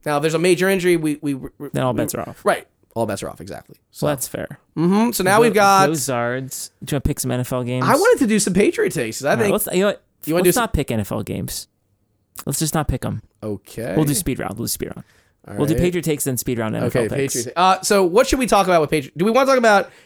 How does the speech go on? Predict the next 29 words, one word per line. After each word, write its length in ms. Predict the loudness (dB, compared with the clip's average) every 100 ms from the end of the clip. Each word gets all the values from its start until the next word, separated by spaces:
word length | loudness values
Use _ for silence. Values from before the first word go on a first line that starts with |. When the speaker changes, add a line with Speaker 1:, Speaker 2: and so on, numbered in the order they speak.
| _
Speaker 1:
your 280 | -2 2 4
favorite 400 | 4 4 4 2
former 280 | 0 0 2
president? 500 | 2 2 2 -2 -4 -4
What 160 | 0
Speaker 2:
Okay, 100 | 2
Speaker 1:
he 60 | 2
Speaker 2:
so, 80 | 4
Speaker 1:
said 180 | 4 4
about 220 | 4 2
Speaker 2:
all 60 |
right, 60 | 4
Speaker 1:
Colin? 180 | 4 4
Speaker 2:
so 340 | 4 2 0 0
Speaker 1:
Go 80 | 0
ahead. 220 | -2 -2
Speaker 2:
for 140 | -2
those 220 | 0 0
of 100 | -2
you 200 | -2 0
who 240 | 0 -2 -2
are 180 | -2 0
under 220 | 0 0
a 60 | 0
rock 280 | 0 -2 -4
and 140 | -2
don't 220 | 0 0
know, 380 | 0 0 0 0
Speaker 1:
Mm-hmm. 460 | -2 -2 -2 -2